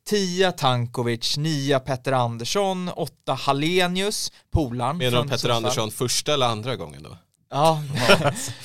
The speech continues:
Speaker 1: Ja, men sen så är det sjua Besara, sexa Slebrygge, femma Aido,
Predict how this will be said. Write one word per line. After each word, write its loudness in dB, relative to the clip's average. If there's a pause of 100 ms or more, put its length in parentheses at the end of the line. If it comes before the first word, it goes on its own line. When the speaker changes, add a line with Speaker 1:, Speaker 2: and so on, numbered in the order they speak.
(120)
Speaker 1:
Ja, 0
men -2
sen 0
så 0
är 0
det -2
sjua 0
Besara, 0
sexa -6
Slebrygge, -6
femma 0
Aido, -4